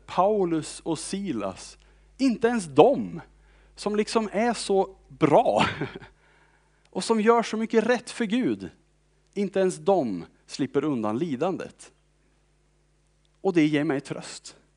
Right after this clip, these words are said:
För jag tycker inte livet alltid är underbart. Men så ser jag hur de får utstå lidande för sin tros skull. Och då känner jag, ja,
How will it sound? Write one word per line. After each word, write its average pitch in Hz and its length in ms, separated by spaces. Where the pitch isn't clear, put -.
För - 180
jag 160 200
tycker 170 240
inte 147 180
livet 117 380
alltid 127 360
är 117 40
underbart. 98 680
Men 151 120
så 170 100
ser 165 360
jag 117 180
hur 123 180
de 135 280
får - 500
utstå 135 340
lidande 127 640
för 131 260
sin 135 280
tros 135 340
skull. - 420
Och 139 100
då 135 40
känner 120 340
jag, 95 260
ja, 135 340